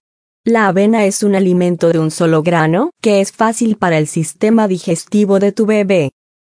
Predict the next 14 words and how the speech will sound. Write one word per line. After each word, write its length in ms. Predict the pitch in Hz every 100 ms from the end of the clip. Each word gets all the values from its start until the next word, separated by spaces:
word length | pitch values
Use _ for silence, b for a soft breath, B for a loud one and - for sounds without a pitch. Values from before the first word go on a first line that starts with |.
| -
Ayudan 460 | 202 190 208 214 220
a 60 |
promover 520 | 220 208 185 170 190
la 160 | 196 202
saciedad 640 | 202 185 160 160 156 214 -
y 160 | 202 208
un 100 | 196
apetito 560 | 190 165 165 214 226
saludable 640 | 220 208 185 175 185 196 202
mientras 440 | 190 175 170 165
previenen 560 | - 180 185 175 180 175
los 200 | 160 170
gases. 600 | 180 151 - 123 - - _ _ _ _ _ -
Tres. 420 | 226 196 127 -